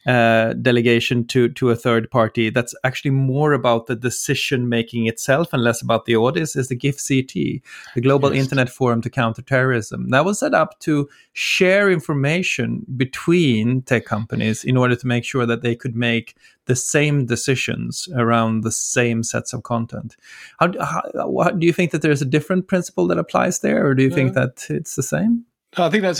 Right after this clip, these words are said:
Speaker 2: I mean, there's an operational side to it. And we should recognize as well that the Global Network Initiative also had that, that part of its function was, uh, to invite member companies to bring difficult issues to, to a, a, in this case, a private forum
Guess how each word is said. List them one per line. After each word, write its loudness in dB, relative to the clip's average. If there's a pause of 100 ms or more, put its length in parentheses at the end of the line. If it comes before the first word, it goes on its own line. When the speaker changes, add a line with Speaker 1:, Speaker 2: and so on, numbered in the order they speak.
Speaker 2:
I -2
mean, 2
there's 0
an 2
operational -2
side -6
to -6
it. -6
And -2
we 2
should -4
recognize -2
as -8
well -2
that -12
the -12
Global -2
Network -4
Initiative -6
also -2
had -4
that, -8
that -6
part -2
of -6
its -4 (340)
function -2
was, -2
uh, -4
to 0
invite -2
member -2
companies -4
to -6
bring -4 (460)
difficult -2
issues -2
to, -8
to 2
a, 0
a, -10
in 0
this 0
case, -2
a -8
private -2
forum -6